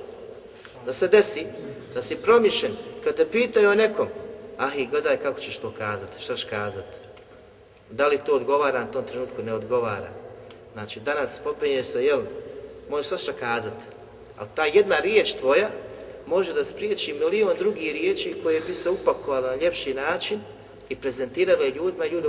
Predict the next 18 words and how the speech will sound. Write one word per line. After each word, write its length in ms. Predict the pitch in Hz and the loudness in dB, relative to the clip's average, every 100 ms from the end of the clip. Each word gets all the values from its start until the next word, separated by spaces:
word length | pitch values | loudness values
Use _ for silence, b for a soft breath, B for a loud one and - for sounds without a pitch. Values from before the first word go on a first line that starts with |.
| - | 0
koriste 380 | 147 131 104 104 | -2 -2 -4 -8
se 120 | 107 | -8
od 80 | - | -6
toga. 240 | 104 92 - - B B B B | -8 -8 -14 -18 B B B B
A 40 | - | -14
ti 160 | 139 | -10
dođeš, 340 | 131 180 156 117 | -2 0 0 -2
znači, 320 | 127 120 123 | -4 -6 -2
dobiješ 340 | 160 139 113 | -2 0 -4
tu 100 | - | -4
mogućnost 580 | 131 120 143 139 113 101 - - - - - - - | -6 -6 -6 -6 -8 -8 -12 -18 -20 -20 -20 -14 0
pet 220 | 143 - | 2 2
minuta 460 | 117 135 135 117 | -4 -4 -4 -6
i 80 | 101 | -6
kaj 100 | 117 | -2
jesam 280 | 117 117 110 | 0 -2 -6
im 80 | 101 | -10
rekao. 380 | 98 95 - | -10 -12 -14